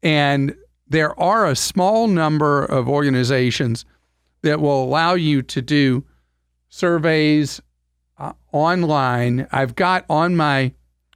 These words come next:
work at home guide, I have a small number. None of them are gonna make you any real money doing the surveys.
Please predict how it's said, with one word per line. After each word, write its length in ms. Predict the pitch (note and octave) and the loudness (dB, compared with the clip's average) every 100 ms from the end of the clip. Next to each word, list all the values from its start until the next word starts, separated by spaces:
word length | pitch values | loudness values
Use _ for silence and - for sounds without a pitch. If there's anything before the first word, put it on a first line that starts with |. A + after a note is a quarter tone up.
| _ | _
work 260 | D3+ F#3 - | -2 -2 -2
at 140 | C#3+ | -4
home 340 | A#2+ D#3+ F3+ D#3 | -2 0 0 0
guide, 460 | C#3 B2 A#2 A#2+ - _ _ _ - | 0 0 -2 -4 -8 _ _ _ -2
I 120 | D3 | 0
have 160 | C#3+ | 0
a 100 | B2+ | 0
small 300 | - F#3 D#3+ | -2 0 0
number. 280 | D3+ D3+ C#3 | 0 0 0
None 320 | C#3+ F3 C#4+ | 2 2 2
of 120 | D4+ A3+ | 0 0
them 120 | G3 | -2
are 80 | E3 | 0
gonna 200 | E3 D3+ | 0 0
make 320 | D3+ D3 - | 0 -2 -4
you 160 | C#3+ - | -4 -2
any 540 | E3+ F3+ F3+ E3 C#3 - _ _ _ _ - | 0 0 0 0 -2 -6 _ _ _ _ -4
real 440 | C3+ D3+ E3+ D3+ | -2 0 2 2
money 560 | C3+ C3 B2 G#2+ G#2+ _ _ _ _ _ _ _ _ _ _ - | 0 0 -2 -6 -10 _ _ _ _ _ _ _ _ _ _ -6
doing 400 | F3 D3+ C#3+ C3 | -2 0 0 0
the 140 | B2 | 0
surveys. 560 | - D#3 B2+ A2+ G#2+ | 0 -2 0 -2 -4